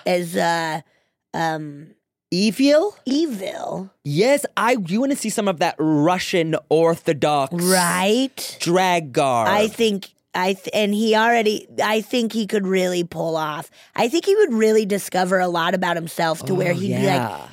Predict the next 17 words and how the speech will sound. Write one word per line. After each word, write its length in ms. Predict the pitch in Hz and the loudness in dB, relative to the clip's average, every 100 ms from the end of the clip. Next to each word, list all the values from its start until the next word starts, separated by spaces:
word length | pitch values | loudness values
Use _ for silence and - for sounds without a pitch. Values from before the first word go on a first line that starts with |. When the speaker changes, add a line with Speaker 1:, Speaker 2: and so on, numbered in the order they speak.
| - | -2
Speaker 1:
"You 120 | 330 | 0
know 200 | 349 349 | 2 2
what? 280 | 359 381 - | 2 2 0
I 160 | - 294 - | -2 -4 -2
don't 300 | 311 359 - | -2 -2 -4
need 280 | 311 302 - | -4 -4 -4
to 80 | 262 | -6
cast 420 | 233 208 214 - | -4 -4 -4 -6
spells 800 | - 208 196 190 185 180 180 - | -4 0 2 2 0 -2 -4 -4
Speaker 2:
<laughs> 160 | 254 | -2
Oh. 220 | 175 165 147 | 0 0 2
Speaker 1:
and 140 | 208 | 0
essentially 580 | 220 - 240 220 220 220 | 0 0 -2 0 0 0
use 540 | 208 175 196 220 220 185 | 0 0 2 2 2 0
a 80 | 190 | -2
family." 920 | - 185 175 175 175 170 165 160 147 - | -2 0 0 0 -2 -2 -2 -6 -10 -4
Speaker 2:
Yeah. 760 | 151 175 160 160 147 131 113 | 2 4 4 2 2 2 -2